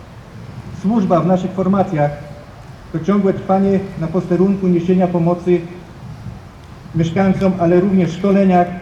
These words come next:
doskonaleniach, ćwiczeniach oraz wykonywaniu zadań gospodarczych i profilaktycznych. Działania, o których wspomniałem, odzwierciedlają się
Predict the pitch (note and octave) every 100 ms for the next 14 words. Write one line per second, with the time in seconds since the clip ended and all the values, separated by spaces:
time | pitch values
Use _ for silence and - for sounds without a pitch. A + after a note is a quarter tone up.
0 | D3 C#3 F#3 F#3 G3 F#3 F3+ F3+ F3 E3
1 | - - - - G3 - G3+ F3+ E3+ F3
2 | - - - E3 D#3+ E3 F3 F3 F3+ F#3
3 | F3 E3+ D#3+ D3+ F3+ F3+ F#3+ E3 F3 -
4 | E3 E3+ E3 D#3 D3+ C#3+ - - C#3 -
5 | - - - - - - - - - D3
6 | D#3 F3+ F3+ D3 D3+ - - - - -
7 | D3+ G3 F3+ - - F3+ F3+ E3 D#3+ E3
8 | - - - - - D3+ D3 F3 E3+ E3+
9 | F#3 G3 F#3+ - - F#3